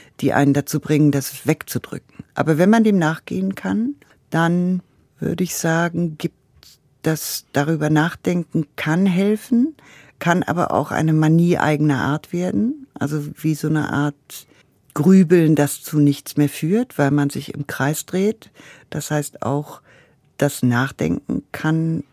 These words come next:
eine Art Symptom sein für ein Nicht-Loslassen-Wollen. Und letzten Endes, glaube ich, sind die alten Hausmittel, die heißen, es soll Zeit vergehen,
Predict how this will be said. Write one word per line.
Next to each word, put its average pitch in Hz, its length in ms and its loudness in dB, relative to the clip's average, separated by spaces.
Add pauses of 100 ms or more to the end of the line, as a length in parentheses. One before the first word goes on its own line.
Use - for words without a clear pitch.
(140)
eine - 180 -4
Art - 220 -4
Symptom 160 720 4
sein 156 380 2
für - 220 -4
ein 139 160 0
Nicht-Loslassen-Wollen. 160 1300 -2 (960)
Und 147 180 -2 (200)
letzten - 600 -2
Endes, 170 800 -4 (300)
glaube 165 300 -2
ich, 165 100 -8
sind 160 220 -2
die 151 120 -2
alten 151 460 -4
Hausmittel, 175 640 -6
die 180 140 -2
heißen, 160 640 -4 (480)
es - 120 -6
soll 147 160 0
Zeit 139 360 -2
vergehen, 175 720 -4